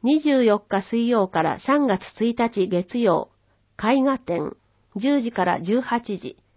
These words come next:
初日は十二時から、最終日は十六時まで。展示室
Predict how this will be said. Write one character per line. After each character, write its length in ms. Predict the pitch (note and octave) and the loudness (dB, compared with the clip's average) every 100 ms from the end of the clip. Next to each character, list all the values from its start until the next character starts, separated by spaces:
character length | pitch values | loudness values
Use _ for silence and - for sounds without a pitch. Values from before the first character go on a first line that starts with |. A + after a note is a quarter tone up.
| _ _ _ | _ _ _
初 160 | - A#3 | -2 0
日 300 | C4 - A#3 | 0 0 0
は 140 | A3 | 0
十 200 | G3+ A#3+ | 2 2
二 160 | A3+ A3 | 2 0
時 140 | E3+ | -4
か 140 | - D3+ | -8 -8
ら、 160 | D3+ _ _ _ - | -10 _ _ _ -4
最 200 | C4 C#4+ | -2 0
終 220 | - C#4 | 0 0
日 120 | F#3+ | 2
は 180 | F3+ - - | 0 -2 -4
十 220 | F3+ B3+ | 0 0
六 220 | C4+ - | 0 -2
時 100 | F3 | -6
ま 160 | D#3 D#3 | -6 -6
で。 180 | D#3 _ _ _ _ _ _ - | -10 _ _ _ _ _ _ -4
展 240 | A3+ A3 | 0 0
示 160 | A3 - | -2 -6
室 260 | - F3+ | -8 -10